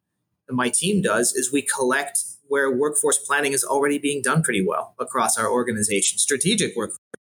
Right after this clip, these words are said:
planning is being done. They don't call it that, but some of our more advanced divisions are, they're looking years into the future and saying, "Who do we need to hire? What skills?" And I'm like, "Great. I want to export what you're doing to other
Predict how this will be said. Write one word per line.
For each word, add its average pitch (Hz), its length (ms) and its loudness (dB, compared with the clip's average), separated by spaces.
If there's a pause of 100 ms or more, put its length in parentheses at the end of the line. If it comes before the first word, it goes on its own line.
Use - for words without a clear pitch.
(280)
planning 98 280 2
is 110 160 0
being 147 320 0
done. 185 240 0
They 202 60 2
don't 208 160 -4
call - 260 2
it - 140 -6
that, 101 340 -2
but 123 240 -2 (420)
some 147 220 0
of 143 140 2
our 135 460 0
more 147 240 2
advanced 139 760 -2 (100)
divisions 139 520 0
are, 120 360 0
they're 135 120 2
looking 160 320 2
years 139 300 2
into 143 120 0
the 135 60 -2
future 180 360 0
and 107 120 0
saying, 120 440 0
"Who 151 100 0
do 147 80 2
we 147 60 -2
need 143 140 0
to 131 100 0
hire? 131 400 2
What 127 180 0
skills?" 135 400 0
And 123 40 0
I'm 131 60 -2
like, 135 200 -2
"Great. 175 520 0 (440)
I 147 140 2
want 165 280 2
to 135 160 0
export 131 800 0
what 139 220 -2
you're 151 120 2
doing 135 380 2
to - 160 -4
other 113 240 0